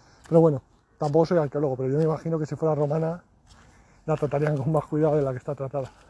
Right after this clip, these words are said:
Luego, otra chorrada de la que me quiero quejar, que leí en LinkedIn eso de que te rodees, si quieres tener, tener éxito, rodearte de gente de éxito. Si quieres estar en forma, te rodees de gente que está en forma,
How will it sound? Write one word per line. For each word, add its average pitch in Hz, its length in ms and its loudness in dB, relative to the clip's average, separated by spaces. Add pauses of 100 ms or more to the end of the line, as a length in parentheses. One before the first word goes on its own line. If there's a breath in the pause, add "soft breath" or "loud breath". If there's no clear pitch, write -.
(1900 loud breath)
Luego, 214 440 8
otra 196 500 2
chorrada 185 420 0
de 185 40 4
la 175 100 2
que 170 80 -2
me 170 80 -2
quiero 185 160 0
quejar, 196 320 0
que 175 80 -4
leí 165 200 0
en 180 160 0
LinkedIn 190 360 2
eso 185 220 -2
de 185 160 0
que 190 100 -6
te 165 120 -2
rodees, 156 420 0
si 170 100 -6
quieres 165 320 0
tener, 170 560 0
tener 170 180 0
éxito, 175 340 0
rodearte 160 380 2
de 160 60 0
gente 165 240 -2
de 165 100 4
éxito. 196 440 -8 (540 soft breath)
Si 156 120 -4
quieres 165 160 2
estar 170 160 2
en 160 80 0
forma, 180 220 2
te 151 100 -2
rodees 151 260 2
de 170 80 2
gente 175 220 0
que 170 60 2
está 165 160 -4
en 151 60 -4
forma, 175 340 -2